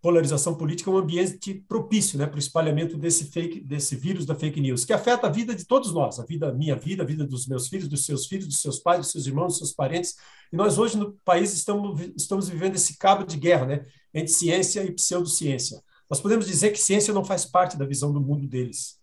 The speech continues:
dos negacionistas, dos obscurantistas. Eles não entendem o método científico,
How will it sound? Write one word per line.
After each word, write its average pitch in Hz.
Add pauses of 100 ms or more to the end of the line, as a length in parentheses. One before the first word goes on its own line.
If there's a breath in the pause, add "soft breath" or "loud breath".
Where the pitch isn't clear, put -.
(120)
dos 117
negacionistas, 127
dos 113
obscurantistas. 131
Eles 143
não 170
entendem 190
o 156
método 143
científico, 135